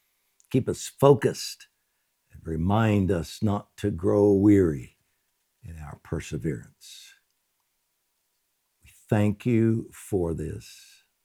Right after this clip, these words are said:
And once again, we ask you to hover in the U S Capitol building. Give us the speaker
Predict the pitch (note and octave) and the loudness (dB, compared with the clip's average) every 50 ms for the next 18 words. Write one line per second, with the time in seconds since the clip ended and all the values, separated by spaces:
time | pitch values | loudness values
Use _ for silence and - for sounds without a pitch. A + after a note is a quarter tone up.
0 | _ _ _ _ _ _ _ _ _ _ _ _ _ _ _ _ _ _ _ _ | _ _ _ _ _ _ _ _ _ _ _ _ _ _ _ _ _ _ _ _
1 | _ _ _ _ _ _ _ _ _ _ - - - D2+ D#2+ E2+ F2 - - A2 | _ _ _ _ _ _ _ _ _ _ -18 -10 -6 -4 -2 -2 -2 -2 -2 0
2 | E2+ G#2+ C3 G#2 D#2+ C2+ - - - _ _ _ _ _ _ _ _ _ _ _ | 4 4 4 4 2 -2 -6 -14 -20 _ _ _ _ _ _ _ _ _ _ _
3 | _ _ _ _ _ _ _ _ _ - F2+ F#2+ F#2 F2+ F2 F2+ E2+ - - - | _ _ _ _ _ _ _ _ _ -8 -4 -4 -2 -2 -2 -2 -4 -6 -8 -4
4 | G2 F#2 F#2+ F2 E2+ D#2 - - - A#2 A2 A2+ A2+ G#2+ A#2+ C3+ C#3+ D3 E3 F3 | 0 0 2 2 0 -2 -4 -2 0 2 4 4 4 4 4 4 4 4 2 0
5 | - - G2+ G2+ G2 F#2 F2 E2+ E2 E2+ F2 G2 G#2 A2+ B2 C3 B2 A#2 A#2 A#2 | -2 -4 -2 0 0 0 0 -2 -2 -2 -2 0 0 0 0 0 0 0 0 -2
6 | G#2 - - - - - - - G#2 A2 - B2+ A#2+ A#2 A#2+ A#2 G#2+ G#2 G2 F2 | -4 -6 -12 -20 -18 -14 -12 -10 -10 -6 -4 -2 0 0 0 0 2 2 2 2
7 | E2 D#2+ D#2+ - - E2 E2 E2 F#2 F#2 - _ _ _ _ _ _ _ _ _ | 0 -2 -4 -6 -8 -8 -8 -8 -8 -10 -12 _ _ _ _ _ _ _ _ _
8 | _ _ _ _ _ _ _ _ _ _ _ _ _ _ _ _ _ - - G2+ | _ _ _ _ _ _ _ _ _ _ _ _ _ _ _ _ _ -2 2 2
9 | B2+ B2 - - _ - F#2 F#2+ F#2 F2 - - - F#2 E2+ D2+ - - - - | 2 2 0 -4 _ -6 -4 -4 -4 -4 -8 -10 -10 -8 -8 -8 -8 -12 -14 -14
10 | - - - A#2+ B2 A#2+ A#2+ - - - D#2+ D2 C#2 C2 - A#1 | -8 -2 0 2 2 0 -2 -4 -8 -6 -6 -6 -6 -8 -8 -10